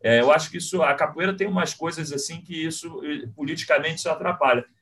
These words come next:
Eu, é, não, não, não sigo muito isso, essa, essas, essas coisas, porque eu acho que isso são, são amarras que a gente tem que tirar.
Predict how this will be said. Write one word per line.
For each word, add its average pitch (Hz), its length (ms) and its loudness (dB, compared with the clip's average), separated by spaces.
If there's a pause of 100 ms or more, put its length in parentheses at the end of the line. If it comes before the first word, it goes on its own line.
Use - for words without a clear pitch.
(260)
Eu, 214 480 6
é, 147 600 8
não, 143 300 -12 (340)
não, 139 260 -4
não 156 180 -6
sigo 175 340 -2
muito 160 280 -4
isso, - 180 -4
essa, 262 340 2 (100)
essas, 127 480 -4
essas 117 420 0
coisas, 156 420 -4
porque 135 680 0 (540)
eu 110 80 2
acho 127 240 4
que 139 140 2
isso 123 240 -2
são, 123 420 0
são 127 200 -2
amarras 127 420 2
que 143 100 -6
a 139 40 -2
gente 147 220 -10
tem 160 120 -4
que 156 60 -8
tirar. 127 440 2